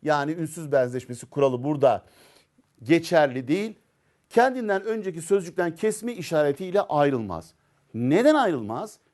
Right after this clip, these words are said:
Çünkü zaten ayrı yazılıyor, bir mesafe bırakılıyor. Örneklerde görüyoruz.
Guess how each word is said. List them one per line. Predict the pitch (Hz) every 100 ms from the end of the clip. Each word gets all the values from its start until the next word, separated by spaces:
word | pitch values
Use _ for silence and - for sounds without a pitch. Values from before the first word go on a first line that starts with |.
| _
Çünkü | 214 196
zaten | 123 104 139 240 262 185 208 110 _ _
ayrı | 127 127 131
yazılıyor, | 160 120 98 87 107 165 180 _ _
bir | 160
mesafe | 147 123 120 104 110 95
bırakılıyor. | 101 98 92 85 95 151 175 _ _ _ _ _ _
Örneklerde | 220 208 160 156 135 120 123
görüyoruz. | 120 107 104 160 180